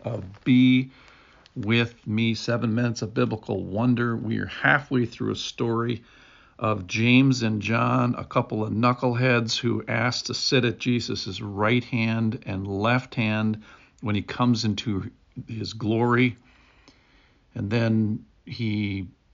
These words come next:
sort of nails them yesterday and talks about the hard cup, the troubling cup that Jesus drinks,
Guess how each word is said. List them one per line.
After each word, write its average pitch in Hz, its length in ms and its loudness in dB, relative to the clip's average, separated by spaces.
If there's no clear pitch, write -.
sort 120 260 0
of 95 120 -2
nails 120 540 2
them 113 140 4
yesterday 107 680 0
and 92 320 -4
talks 117 320 0
about 104 340 -2
the 92 120 -6
hard 110 760 -2
cup, - 400 -4
the - 60 -14
troubling 110 640 0
cup - 380 -6
that - 280 -12
Jesus 127 520 4
drinks, - 640 -8